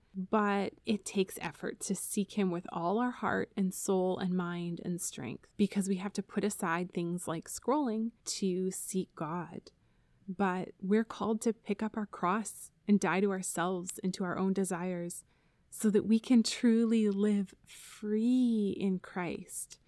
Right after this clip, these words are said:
That is a better life, full of peace and joy and meaning and hope. These are Jesus's words as recorded in Matthew sixteen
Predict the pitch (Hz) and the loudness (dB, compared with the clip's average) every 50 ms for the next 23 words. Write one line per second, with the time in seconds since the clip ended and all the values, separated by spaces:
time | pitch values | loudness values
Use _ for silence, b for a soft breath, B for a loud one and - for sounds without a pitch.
0 | b b b b b _ - 214 208 220 214 214 233 214 190 - _ - 226 220 | b b b b b _ -2 2 2 2 4 6 4 4 4 0 _ -4 0 2
1 | 226 247 262 254 247 226 214 196 190 185 185 180 180 175 175 180 202 - - - | 2 4 4 6 6 6 4 4 2 0 -2 -2 -4 -4 -4 -4 -6 -8 -12 -18
2 | - - - - - - 233 233 233 220 - - - 196 185 - _ _ _ - | -20 -20 -20 -8 -2 0 2 2 2 2 0 -2 -6 -8 -8 -10 _ _ _ -20
3 | - - - 247 247 226 190 - - - - - _ _ - 202 202 190 185 180 | -18 -8 -4 -2 -2 -2 -2 -4 -6 -8 -10 -12 _ _ -4 -2 0 0 0 -2
4 | 170 - - - 185 190 196 196 208 214 208 190 190 185 185 - - 185 185 185 | -4 -6 -8 -4 -2 0 0 2 2 2 2 0 0 0 -2 -2 -4 -4 -4 -2
5 | 180 175 175 180 180 180 185 202 226 254 269 277 285 269 240 226 202 190 190 190 | -2 -2 -2 -2 -2 0 2 4 4 6 6 6 6 6 4 4 2 0 -2 -4
6 | 208 202 B B B B B B B - 208 196 - - - 220 226 254 254 214 | -6 -8 B B B B B B B 0 0 0 0 -2 -4 -2 0 0 0 -2
7 | - _ _ _ _ _ _ _ _ - 220 226 - 254 254 226 202 - 202 185 | -4 _ _ _ _ _ _ _ _ 2 4 4 4 4 4 4 2 2 0 0
8 | 190 190 - 196 - - 190 - 175 170 170 160 156 165 165 - 185 180 180 - | 0 0 -2 -2 -2 -2 -4 -4 -4 -4 -4 -2 -2 -4 -4 -4 -4 -4 -4 -2
9 | 180 180 - - - - 180 175 170 170 170 - 170 170 170 170 170 165 160 170 | -4 -4 -6 -4 -4 -2 0 0 0 0 -2 -2 -2 -2 -2 -2 -2 -2 -4 -4
10 | 185 - - - 185 180 180 175 175 170 208 - - - - - - 190 - - | -6 -8 -8 -8 -6 -4 -2 -2 -2 -4 -6 -8 -8 -6 -6 -4 -2 -4 -4 -6
11 | - - - 202 190 185 185 185 185 180 | -8 -6 -2 0 0 0 0 0 -2 -2